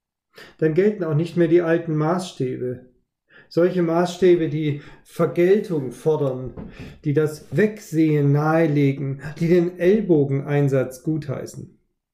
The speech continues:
In Christus sein,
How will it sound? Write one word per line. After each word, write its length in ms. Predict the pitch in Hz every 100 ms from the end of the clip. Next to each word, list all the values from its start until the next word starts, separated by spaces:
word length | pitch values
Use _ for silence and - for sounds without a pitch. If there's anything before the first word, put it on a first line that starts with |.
| _ _ _ _ _ _ _ _ _ _
In 300 | - 175 208
Christus 600 | 202 190 208 - 208 196 -
sein, 680 | - 147 156 165 180 190 185